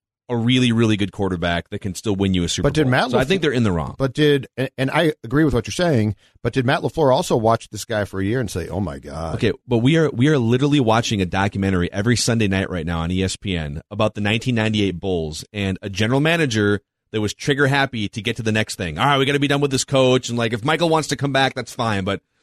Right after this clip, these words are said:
Speaker 1: he's gonna have to play." Like, he was trigger happy to blow up a dynasty. Was Michael Jordan the same player in ninety-eight that he was in
Speaker 2: Right.
Speaker 1: nineteen ninety-two? No, he wasn't. But he was still Michael bleeping Jordan. Why are you actively looking to blow up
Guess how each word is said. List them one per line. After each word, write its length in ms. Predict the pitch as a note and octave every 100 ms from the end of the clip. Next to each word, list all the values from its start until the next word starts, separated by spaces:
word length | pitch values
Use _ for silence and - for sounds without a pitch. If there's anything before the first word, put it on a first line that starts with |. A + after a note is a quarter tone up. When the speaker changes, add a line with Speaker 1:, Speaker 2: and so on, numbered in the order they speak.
| _ -
Speaker 1:
he's 160 | A#2
gonna 80 | C#3+
have 40 | A#2+
to 40 |
play." 180 | D3 C3
Like, 140 | - -
he 240 | C3+ C3+ -
was 220 | C3+ A2+
trigger 320 | - E3+ D#3
happy 280 | C#3+ C3+ C3+
to 80 | G2+
blow 200 | A2 A2+
up 100 | G2+
a 60 |
dynasty. 560 | F2 F#2+ F2+ - C#2 - _ _ -
Was 120 | A#2+
Michael 260 | C#3+ D3+ C#3+
Jordan 260 | C3+ C#3+
the 80 | C#3
same 260 | - B2 B2
player 300 | A#2 A#2+ A#2+
in 80 |
ninety-eight 480 | G#2+ A2 G#2+ G2 A#2
that 80 | G#2+
he 60 | G2
was 200 | G#2 F#2+
in 60 |
Speaker 2:
Right. 80 | G2
Speaker 1:
nineteen 200 | G2+ G#2+
ninety-two? 420 | G2 G2 G2+ A#2+
No, 160 | C#3 D#3+
he 80 | D#3
wasn't. 320 | F#3 F3 - _ _ -
But 80 |
he 60 | E3+
was 100 | D3+
still 160 | - D#3
Michael 300 | D#3+ D3+ B2
bleeping 320 | D3+ C#3+ A2
Jordan. 320 | C3+ E3+ D#2+ -
Why 120 | C3+
are 80 | E3+
you 140 | E3
actively 360 | B2+ C3+ D3 C#3+
looking 340 | A#2 C3+ C#3+
to 80 | B2+
blow 300 | G#2+ A#2+ B2
up 200 | C3+ A#2+